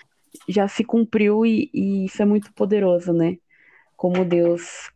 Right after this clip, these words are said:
age, assim, de uma forma que a gente não pode nem imaginar, assim. Ele age no natural, mas de forma totalmente sobrenatural também, né? Então é muito poderoso isso.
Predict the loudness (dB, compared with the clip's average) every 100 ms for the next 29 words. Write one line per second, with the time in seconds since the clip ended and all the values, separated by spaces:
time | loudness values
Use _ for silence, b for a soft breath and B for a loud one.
0 | _ -2 0 2 0 2 0 2 0 0
1 | 0 0 0 0 0 0 0 0 0 0
2 | 0 2 2 2 2 2 0 0 0 -2
3 | -6 -12 -12 b b b b b -4 0
4 | 2 2 2 0 2 2 2 2 2 2
5 | 2 2 2 2 0 0 0 0 -2 -2
6 | 0 0 -2 0 0 0 0 0 0 -2
7 | 0 0 0 -2 -4 -8 -10 -4 -2 -2
8 | -2 0 0 -2 -4 -6 -10 -14